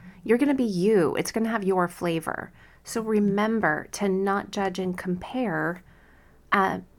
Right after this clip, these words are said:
you know, you against big companies or, uh, somebody like Brooke Castillo or Amy Porterfield or, um, Jenna Kutcher, like,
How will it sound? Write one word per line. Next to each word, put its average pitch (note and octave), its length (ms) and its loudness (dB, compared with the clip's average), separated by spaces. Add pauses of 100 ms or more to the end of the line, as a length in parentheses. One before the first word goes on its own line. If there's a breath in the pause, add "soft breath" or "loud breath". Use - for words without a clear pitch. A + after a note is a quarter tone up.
(140)
you G#3+ 120 2
know, E3+ 180 2 (920)
you F#3+ 580 4
against F#3 600 0 (440)
big F#3+ 400 0 (120)
companies - 880 2
or, F3+ 560 4 (800 loud breath)
uh, E3+ 380 2
somebody F#3 380 0
like D#3+ 500 -2 (1000)
Brooke G3 280 2
Castillo F3+ 800 2 (200)
or F3 580 0 (320)
Amy F#3 260 0
Porterfield F3+ 840 0 (420)
or, E3+ 500 -4 (520 loud breath)
um, E3+ 380 0
Jenna E3+ 260 0
Kutcher, F3+ 500 -2
like, F#3+ 220 0